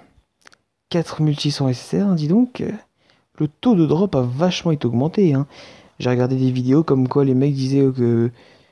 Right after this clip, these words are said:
que ça avait vachement, ça avait été augmenté, tout ça. Je regardais des commentaires qui disaient aussi que ça avait été augmenté, mais à ce que je vois, rien n'est, rien n'est augmenté, hein. J'ai,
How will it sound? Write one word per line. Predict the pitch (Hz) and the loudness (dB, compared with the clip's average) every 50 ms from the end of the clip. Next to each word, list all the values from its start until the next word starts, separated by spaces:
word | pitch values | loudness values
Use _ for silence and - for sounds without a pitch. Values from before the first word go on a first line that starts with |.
| _ _ _ _ _ _ _ | _ _ _ _ _ _ _
que | - 139 | -14 -6
ça | 135 139 | -2 -2
avait | 131 127 | 0 0
vachement, | 131 131 - - 143 139 135 | 0 -2 -2 -2 -4 -4 -4
ça | - 127 | -4 -4
avait | 127 | -4
été | 123 123 139 | -2 0 0
augmenté, | 131 127 131 131 127 123 123 127 - - 147 147 147 | 0 2 2 0 0 0 0 -2 -2 0 0 0 0
tout | 143 - 143 | 0 -4 -10
ça. | 135 - 143 143 156 156 147 | -6 -2 0 2 2 2 2
Je | 139 | 0
regardais | 135 123 123 120 123 123 | 0 0 0 0 0 0
des | 127 120 | -2 -2
commentaires | - - 127 127 127 127 123 123 - 135 139 139 - | -2 -2 0 0 0 -2 -2 -2 -2 -2 -2 -4 -6
qui | - 135 127 | -10 -10 -8
disaient | 127 123 123 131 131 | -6 -6 -2 -2 -2
aussi | 127 131 - - | -2 -2 -6 -10
que | 143 | -6
ça | - 131 | -4 -2
avait | 127 127 | -2 -2
été | 123 127 | -2 -2
augmenté, | 123 123 120 123 123 - 180 185 | -2 -2 -2 -2 -2 0 0 0
mais | 175 147 | 2 0
à | 131 | 0
ce | 123 - | -2 -4
que | 123 120 | -6 -6
je | 123 | -4
vois, | 135 143 156 156 143 - - _ _ _ _ _ _ _ _ _ | -2 -2 0 0 -2 -4 -8 _ _ _ _ _ _ _ _ _
rien | _ 143 147 170 190 | _ -2 0 2 2
n'est, | 190 175 175 - | 2 0 0 0
rien | 165 156 135 135 139 170 196 | 0 0 2 2 2 2 2
n'est | 202 180 - | 2 2 2
augmenté, | 170 156 165 185 196 180 180 160 143 131 | 0 2 2 0 0 2 2 2 2 2
hein. | 127 | 0
J'ai, | 123 123 127 127 127 | 0 0 -2 -4 -4